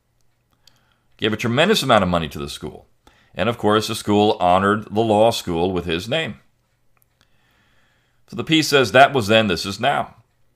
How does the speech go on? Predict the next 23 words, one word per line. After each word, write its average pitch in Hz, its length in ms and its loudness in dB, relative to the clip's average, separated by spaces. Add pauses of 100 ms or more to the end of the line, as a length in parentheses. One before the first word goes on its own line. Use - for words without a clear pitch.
(360)
In - 80 -16
September 160 420 2
of - 80 2
twenty 131 260 -2
twenty-two, 117 440 -2
the 113 80 -2
Board 104 220 2
of 120 80 -2
Trustees 90 500 -2
voted 104 280 0
unanimously 131 880 -2 (260)
to 95 100 -10
change 143 400 -2
the 170 80 -8
name 120 380 -2
to 104 80 -10
the 98 100 -4
University 110 640 0
of 85 200 -4
Richmond 92 500 -4
School 82 440 -6
of 73 160 -8
Law. 85 380 -6